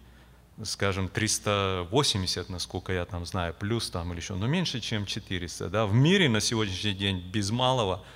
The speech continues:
восемь миллиардов людей, да.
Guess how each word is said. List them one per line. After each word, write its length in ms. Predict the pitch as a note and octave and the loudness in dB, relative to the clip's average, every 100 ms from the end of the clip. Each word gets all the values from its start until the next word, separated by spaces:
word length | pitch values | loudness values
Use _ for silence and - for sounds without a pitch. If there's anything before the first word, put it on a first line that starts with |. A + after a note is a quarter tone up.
| - - - - - | -20 -20 -20 -14 -4
восемь 440 | F#2 A#2+ - G#2+ | 4 4 4 2
миллиардов 680 | G#2+ G#2 G2+ E2 D#2+ D#2 - - - - - - - - - - | 2 2 2 2 -2 -6 -12 -14 -20 -20 -20 -20 -20 -20 -18 -6
людей, 440 | F#2 F2 E2 D#2+ F#2 - - - - - - - - - | -4 -4 -6 -10 -12 -20 -20 -20 -20 -20 -20 -20 -20 -10
да. 340 | F2+ G#2+ C#3+ | 0 0 0